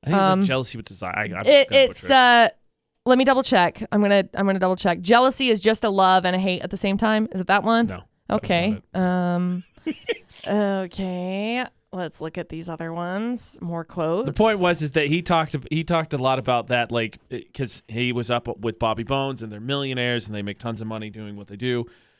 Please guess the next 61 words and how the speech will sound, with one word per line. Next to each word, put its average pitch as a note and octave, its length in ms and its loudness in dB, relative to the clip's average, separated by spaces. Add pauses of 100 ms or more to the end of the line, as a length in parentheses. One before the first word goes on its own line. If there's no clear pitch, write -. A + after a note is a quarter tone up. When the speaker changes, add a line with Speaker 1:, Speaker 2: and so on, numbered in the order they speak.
(220)
Speaker 1:
And A#2+ 260 0
Speaker 2:
Hence G#3+ 200 0
the G#3 60 -4
Speaker 1:
he G3 60 0
Speaker 2:
millionaire E3+ 380 -2
part. D#3 300 -6 (360)
Speaker 1:
Yeah. A2 260 -4 (960)
What? G3+ 200 -2 (300)
Speaker 2:
I C#4 80 6
said, C4+ 220 6
"Yeah, G#3 180 4
hence G#3+ 240 2
the A3+ 80 0
millionaire G3+ 400 4
Speaker 1:
Yeah. F3 220 2
Speaker 2:
part." D#4+ 260 8
Speaker 1:
And, D#3+ 200 0
yeah, D#3+ 280 0
so D#3+ 200 0
they, D3 420 0
they C#3 580 0
were C#3 120 -2
talking D#3+ 140 0
about C#3 180 0
how C3 220 2
people C3 360 -4
give A#2 160 -8
him A#2 80 -10
crap B2+ 420 -2
and A2 220 -10 (180)
make A#2+ 220 -8
all A#2 80 -4
these A2 160 -10
comments A#2 320 -6
about G#2+ 160 -6
how G#2 100 -6
they G2+ 120 -6
were G#2+ 100 -6
lucky C#3 360 -4
or A#2+ 120 -4
this A2 220 -6
and A2+ 120 -8
that. D3 260 -2 (280)
And C3 100 -2
he C3+ 60 0
said, C3 260 -4
you C#3+ 100 0
know, C3+ 160 2
if C3 160 -2
you D#3+ 80 -2
just D3+ 180 -4
look D#3 160 0
up D#3 140 -2
here C#3 140 0
and B2+ 80 -4
see - 140 -4
what A#2 160 -4
we A2 100 -6
have C#3 480 2
and A#2+ 120 -4
think A2+ 360 -4